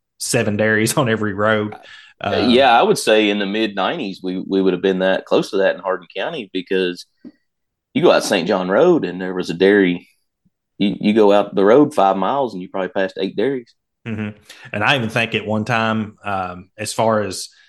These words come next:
Speaker 1: uh, dairies in LaRue County, I believe, and 'cause LaRue County is a small county, but, like,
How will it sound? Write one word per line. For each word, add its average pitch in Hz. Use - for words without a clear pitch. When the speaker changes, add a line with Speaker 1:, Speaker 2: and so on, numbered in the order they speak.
Speaker 1:
uh, 101
dairies 113
in 101
LaRue 107
County, 113
I 113
believe, 110
and 107
'cause 101
LaRue 113
County 131
is 101
a 95
small 110
county, 123
but, 98
like, 98